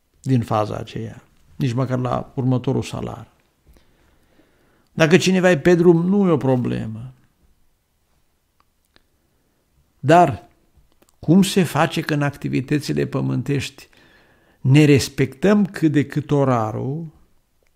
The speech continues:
iar în cele sfinte,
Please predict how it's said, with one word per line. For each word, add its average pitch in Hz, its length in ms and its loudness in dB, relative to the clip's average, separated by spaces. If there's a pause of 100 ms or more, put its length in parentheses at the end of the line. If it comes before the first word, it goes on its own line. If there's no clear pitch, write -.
(800)
iar 123 360 -2
în 120 280 -2
cele 170 340 6
sfinte, 175 1160 0